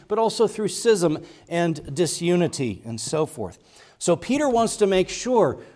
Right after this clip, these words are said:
that his readers are strong in their unity in Christ, uh, so that they can support and encourage one another as they face hostility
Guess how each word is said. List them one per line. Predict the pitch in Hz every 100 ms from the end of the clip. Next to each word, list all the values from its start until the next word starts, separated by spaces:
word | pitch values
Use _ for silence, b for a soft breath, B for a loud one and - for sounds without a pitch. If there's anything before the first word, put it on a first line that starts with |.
| -
that | 185
his | 180 160
readers | 123 220 240 180 143 -
are | 151 156 147 -
strong | - - - - - 175 262 262 170 135
in | 170 170
their | 175 170
unity | 139 143 226 262 240 - - 120
in | 104 147 143 143
Christ, | - 190 180 135 107 - - _ b b b b _
uh, | 123 110 104
so | 107 - 139
that | 127 -
they | 139
can | 131 127 117 -
support | - 139 - - 196 160
and | 127 127
encourage | 127 - 165 147 123
one | 135
another | 127 127 135 120 101 - B B B
as | 123 113 -
they | 127
face | 113 135 120 110 -
hostility | - 120 - - 151 147 135 139 120 104